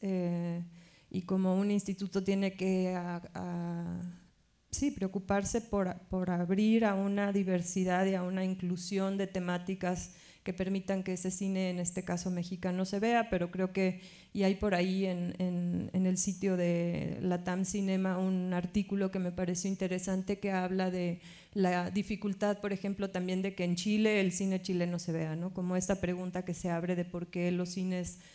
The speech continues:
de cada localidad no se ven tanto como se deberían de ver, en fin. Eh, perdón por esta metáfora rara que usé <laughs> de traer acá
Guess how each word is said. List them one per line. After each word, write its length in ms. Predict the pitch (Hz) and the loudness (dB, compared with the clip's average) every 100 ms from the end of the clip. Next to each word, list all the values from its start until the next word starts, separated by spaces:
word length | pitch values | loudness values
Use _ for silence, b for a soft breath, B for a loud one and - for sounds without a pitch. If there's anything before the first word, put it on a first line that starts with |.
| B - | B -4
de 160 | 196 | -4
cada 640 | 196 185 185 185 185 185 - | 2 2 4 4 2 0 0
localidad 840 | 196 190 180 180 185 180 180 175 | 2 2 2 2 2 2 0 -4
no 340 | 190 196 196 185 | -4 0 2 2
se 140 | 185 | 2
ven 160 | 180 185 | 0 -2
tanto 340 | 180 175 180 | -2 -4 -4
como 220 | 170 170 | -4 -4
se 100 | 170 | -2
deberían 380 | 175 170 170 170 | 0 0 0 0
de 100 | 175 | 0
ver, 160 | 175 175 | 0 2
en 140 | 202 | 2
fin. 320 | 240 226 208 B B B B | 4 4 4 B B B B
Eh, 240 | 208 196 180 | -2 -2 0
perdón 420 | 202 202 214 233 | 0 2 4 4
por 140 | - 208 | 2 2
esta 380 | 208 220 214 208 | 2 2 0 2
metáfora 540 | 202 196 196 208 196 | 0 2 0 0 0
rara 340 | 185 180 180 190 | 2 2 2 2
que 100 | 180 | 0
usé 220 | 175 160 | 4 4
<laughs> 460 | 156 185 196 220 | 4 2 -2 -2
de 100 | 214 | -2
traer 320 | - 190 185 196 | -2 0 0 0
acá 380 | 196 202 196 | -2 -2 -4